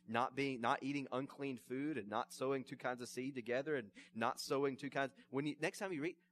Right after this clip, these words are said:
think about just how seriously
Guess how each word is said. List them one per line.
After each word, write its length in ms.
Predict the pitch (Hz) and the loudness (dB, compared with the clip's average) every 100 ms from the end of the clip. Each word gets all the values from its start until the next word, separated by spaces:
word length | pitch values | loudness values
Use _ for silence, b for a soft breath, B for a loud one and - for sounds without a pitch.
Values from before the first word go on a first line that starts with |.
| _ _ _ _ - | _ _ _ _ 2
think 160 | 196 | 4
about 400 | 233 185 170 135 | 4 6 8 8
just 260 | 123 165 - - | 4 -2 -2 4
how 500 | 147 139 143 135 117 _ _ _ - | 6 8 8 6 2 _ _ _ -10
seriously 1000 | - - 180 190 131 107 - 101 92 | -8 -4 -2 2 2 2 -4 -10 -10